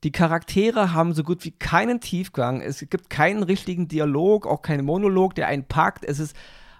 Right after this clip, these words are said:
abgedroschenes Phrasengedresche, sinnlosen Blödsinn, den die alle labern. Und, ähm, wenn Herr Snyder dann in Interviews erzählt, er hat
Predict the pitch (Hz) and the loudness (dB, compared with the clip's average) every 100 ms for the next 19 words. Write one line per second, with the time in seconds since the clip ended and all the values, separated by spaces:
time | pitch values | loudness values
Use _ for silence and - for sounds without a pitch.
0 | _ - 190 - 214 175 160 139 175 180 | _ -2 -2 0 -2 0 -2 2 2 2
1 | 185 175 156 - - 123 139 180 196 180 | -4 -6 -6 -10 -12 -2 2 4 2 -2
2 | 175 151 151 165 170 165 156 - - _ | -2 -2 2 2 2 -2 -2 -8 -20 _
3 | 127 160 233 226 196 185 170 135 131 127 | 0 2 4 4 2 2 0 -4 -6 2
4 | 160 220 - 202 185 170 165 127 143 156 | 6 6 4 -2 0 0 0 -2 -2 -2
5 | 143 143 147 147 147 - - - - - | 0 2 2 0 -2 -10 -20 -20 -20 -14
6 | - 165 175 - 165 160 180 196 180 - | 0 0 0 -2 -2 2 4 4 2 0
7 | 160 190 185 170 165 180 190 165 151 - | 0 0 -2 -2 -4 -4 -4 -4 -8 -12
8 | - 160 160 - 143 139 156 - | -6 -4 -4 -6 -8 -6 -6 -8